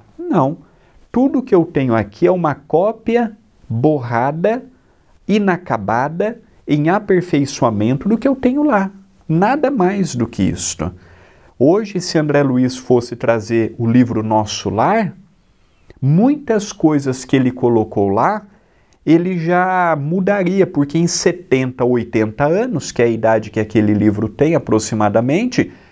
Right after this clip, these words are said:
em setenta, oitenta anos a vida do indivíduo e a vida coletiva muda muito. Hoje nosso lar não é mais do jeito que André Luiz descreveu. Fisicamente, sim,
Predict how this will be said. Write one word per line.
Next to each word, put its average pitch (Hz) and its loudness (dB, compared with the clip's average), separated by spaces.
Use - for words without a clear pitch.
em 220 2
setenta, 143 0
oitenta 131 -2
anos 170 0
a 208 2
vida 127 0
do 127 4
indivíduo 113 0
e 113 4
a 117 4
vida 113 -2
coletiva 139 0
muda 208 -2
muito. 202 -4
Hoje 147 2
nosso 127 -2
lar 135 2
não 320 -4
é 208 0
mais 131 -2
do 139 2
jeito 120 -2
que - -2
André 110 2
Luiz 104 0
descreveu. 95 0
Fisicamente, 185 -2
sim, 196 -2